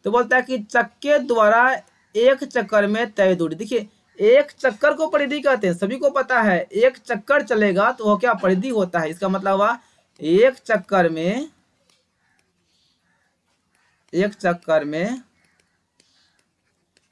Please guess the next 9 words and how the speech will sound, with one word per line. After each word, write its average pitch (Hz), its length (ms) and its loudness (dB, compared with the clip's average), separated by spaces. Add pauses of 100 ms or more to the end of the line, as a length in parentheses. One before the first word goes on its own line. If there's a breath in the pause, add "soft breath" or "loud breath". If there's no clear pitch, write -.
(180)
तय 185 240 2
दूरी 117 360 -8 (800)
बराबर 185 380 0
क्या 196 180 -2
हो 185 180 0
गया, 220 220 0 (720)
हमारा 160 300 -2
होगा 180 340 0
परिधि, 151 800 -2